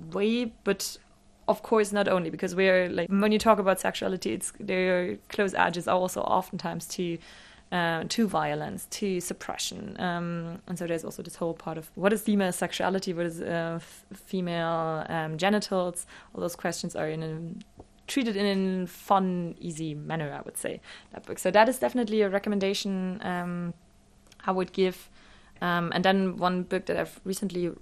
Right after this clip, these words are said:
read or listened to as an audiobook, that is a German book by Katja Lewina called, uh, Sie hat Bock, and it's, uh, published in the Dumont, um, publisher in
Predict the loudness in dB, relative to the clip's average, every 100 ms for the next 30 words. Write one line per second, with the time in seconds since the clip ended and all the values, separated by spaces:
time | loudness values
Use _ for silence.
0 | -18 -20 -8 0 0 0 -8 -6 -4 -2
1 | -4 -10 -20 -4 -2 -2 -2 -2 -2 -2
2 | 0 0 -2 -4 -16 -20 _ -4 -4 -4
3 | -4 0 -2 -2 -6 -2 0 0 -2 -8
4 | -6 -4 -2 -2 -2 -4 -6 -6 -4 -6
5 | -8 -8 -8 -10 -8 -8 -2 -4 -4 -8
6 | -4 -2 -2 -8 -10 -4 -4 -2 -2 -2
7 | -4 -4 -4 -6 -10 -8 -2 0 0 -2
8 | -2 -4 -6 -6 -6 -6 -8 -10 -12 -12
9 | -8 -6 -4 -4 -8